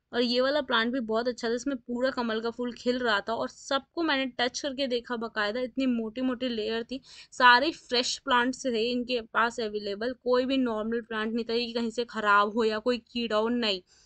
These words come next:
बाकायदा सारे प्लांट्स बहुत ही ज़्यादा फ्रेश थे, आप लोगों को देख सकते हैं। आप even विजिट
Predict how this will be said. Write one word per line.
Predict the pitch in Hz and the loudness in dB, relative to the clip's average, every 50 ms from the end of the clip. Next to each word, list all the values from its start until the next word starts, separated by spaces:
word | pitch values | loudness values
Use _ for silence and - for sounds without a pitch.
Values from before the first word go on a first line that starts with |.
| _ _ _ _ _ - | _ _ _ _ _ -2
बाकायदा | 226 226 220 - 247 240 233 233 214 196 185 180 - _ _ | -2 -2 0 4 6 8 8 8 6 2 0 -2 -2 _ _
सारे | - - - 254 240 240 247 269 311 311 | -18 -4 2 6 8 8 8 6 2 -2
प्लांट्स | - 269 240 233 247 262 247 - 214 | 0 0 0 2 2 0 -2 -6 -14
बहुत | 208 - 233 - 233 233 247 233 | -6 -6 -4 0 2 0 2 2
ही | 269 | 0
ज़्यादा | 254 226 226 226 226 | 0 0 0 0 -2
फ्रेश | 226 - - 226 214 214 214 - - 247 | -2 -4 -2 -2 0 0 -2 -6 -8 -6
थे, | |
आप | 240 226 214 - | -6 -6 -4 -4
लोगों | 220 208 202 202 | -4 -4 -4 -4
को | 214 226 | -4 -4
देख | 208 214 220 254 - | -2 -2 -2 -4 -4
सकते | - 262 240 - - 247 | -6 -10 -10 -8 -8 -10
हैं। | 262 - - - - - - - - | -10 -10 -14 -18 -18 -16 -16 -4 6
आप | - 254 - - | 6 6 8 8
even | 349 339 392 370 285 220 | 2 4 4 4 2 4
विजिट | 214 240 214 214 320 370 359 | 2 0 0 2 2 0 0